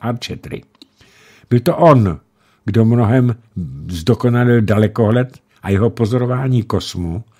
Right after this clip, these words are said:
a potvrdil v praxi první z hypotetických zákonů Isaaca Newtona o zákonech pohybu. Velmi účinně potvrdil a podporoval myšlenky Koperníka. Dnes je velmi často uváděn jako otec astronomie,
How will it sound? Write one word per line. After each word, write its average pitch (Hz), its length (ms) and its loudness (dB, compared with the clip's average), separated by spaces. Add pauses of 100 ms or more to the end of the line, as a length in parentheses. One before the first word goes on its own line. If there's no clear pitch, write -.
(300)
a 101 100 -8
potvrdil 139 480 -2
v - 60 -12
praxi 98 520 -4
první 120 460 0
z 123 100 -4
hypotetických 123 880 -4
zákonů 127 640 0
Isaaca 113 420 -2
Newtona 95 640 -2 (180)
o 101 80 -4
zákonech 110 580 -4
pohybu. 76 520 -8 (760)
Velmi 135 320 0
účinně 170 400 -4
potvrdil 82 840 -8
a - 120 -10
podporoval 147 640 0
myšlenky 131 560 -2
Koperníka. 87 840 -6 (800)
Dnes 107 180 -2
je 135 80 4
velmi 143 240 2
často 143 320 -4
uváděn 110 560 -2
jako 117 220 -6
otec 107 340 -6
astronomie, 117 880 -2